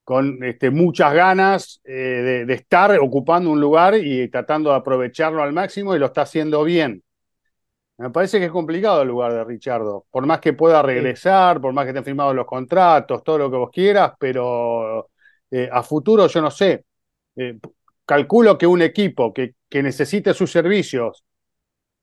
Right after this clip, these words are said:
Speaker 1: que tenga pilotos jóvenes, que quiera progresar o que quiera aprovechar la experiencia de un piloto como Richardo, lo po-, lo va a poder hacer. Pero, pero olvídate de,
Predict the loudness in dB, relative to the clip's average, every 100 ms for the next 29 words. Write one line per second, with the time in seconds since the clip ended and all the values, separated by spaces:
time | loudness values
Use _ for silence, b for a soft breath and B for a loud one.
0 | _ -2 2 4 4 4 2 0 0 2
1 | 2 2 -2 -6 -4 2 2 2 2 2
2 | 0 0 0 0 0 -2 -4 -6 -4 -2
3 | -2 -2 -2 -4 -4 -8 -4 -4 -4 -4
4 | -4 -2 -4 -6 -8 -4 -4 -4 -6 -4
5 | -2 0 -2 -4 -10 -4 -4 -2 -4 -4
6 | -4 -6 -6 -8 -14 _ _ _ _ _
7 | _ _ _ _ _ 0 4 6 6 4
8 | 2 0 -4 -2 -2 -2 -2 0 0 0
9 | 2 0 0 -2 -6 -10 -12 -16